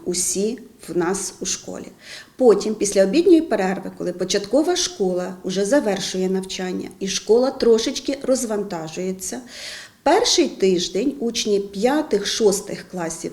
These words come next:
на шостий і сьомий урок виходять онлайн. Тобто після обідньої перерви не повертаються. А значить, е, ми збільшуємо кількість місця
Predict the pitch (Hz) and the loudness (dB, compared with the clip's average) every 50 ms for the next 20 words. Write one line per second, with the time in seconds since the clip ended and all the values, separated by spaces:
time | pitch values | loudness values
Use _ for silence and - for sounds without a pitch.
0 | - - 180 175 175 175 - - - 277 285 269 277 - - - 185 185 - - | -4 -4 -2 -2 -2 -2 -2 0 2 2 2 2 2 -2 -4 -4 -6 -6 -6 -6
1 | - 190 190 - - 220 196 175 175 175 165 165 - - 196 190 233 320 453 - | -4 0 0 2 4 4 2 4 2 2 0 -2 -2 -4 -2 2 2 2 2 2
2 | - - - - - - 175 196 196 196 196 - 196 202 208 214 208 214 - - | -2 -8 -16 -18 -14 -4 0 2 2 2 2 4 4 4 4 4 0 0 -2 -2
3 | 196 196 196 190 185 185 180 - - - 208 190 196 - 190 196 - 226 202 - | 0 2 2 2 0 -2 -4 -6 -6 -4 -2 -2 -2 -4 -6 -4 -2 -2 -2 0
4 | - - 160 - - - - 202 185 214 214 170 185 180 180 185 185 - 185 208 | 0 -2 -2 -4 -6 -4 -2 0 0 0 0 0 0 0 0 0 -2 -2 0 2
5 | 262 339 381 381 415 415 - - - - - - 196 202 208 208 226 220 220 - | 4 4 4 4 2 0 -2 -8 -12 -8 -2 2 2 2 2 2 0 0 0 -4
6 | - - 175 156 - - - - - - - - - - - - - 208 240 240 | -4 -6 -6 -6 -6 -6 -8 -10 -10 -10 -10 -12 -14 -18 -12 0 2 4 4 4
7 | 262 233 202 190 - 175 160 - - - - - - - 185 180 185 180 - 180 | 4 4 4 4 2 -2 -4 -6 -10 -14 -18 -14 -8 -4 -2 0 0 0 0 2
8 | 202 226 226 208 185 - - 180 170 175 175 233 233 196 - - - 180 175 175 | 2 4 6 6 4 4 0 -4 -6 -2 0 0 0 2 0 0 0 0 0 0
9 | 170 170 160 156 - - - - - - 233 220 - - - 175 160 - - - | 0 -2 -2 -4 -8 -12 -16 -8 -4 -2 -2 -2 -2 -4 -6 -4 -4 -4 -6 -8
10 | - - - 226 190 214 220 214 190 190 - - - - | -10 -10 -4 -2 0 2 4 4 2 2 0 -4 -6 -8